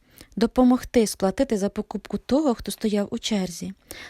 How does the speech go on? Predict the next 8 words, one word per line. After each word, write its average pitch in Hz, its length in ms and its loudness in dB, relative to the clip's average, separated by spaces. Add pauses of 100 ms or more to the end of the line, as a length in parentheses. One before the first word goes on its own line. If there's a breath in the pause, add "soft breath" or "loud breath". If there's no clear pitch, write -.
І 254 80 4
не 269 120 8
обов'язково 294 560 2
це 220 140 -2
могла 208 260 0
бути 202 220 -4
старенька 202 500 -2
бабуся. 196 580 -4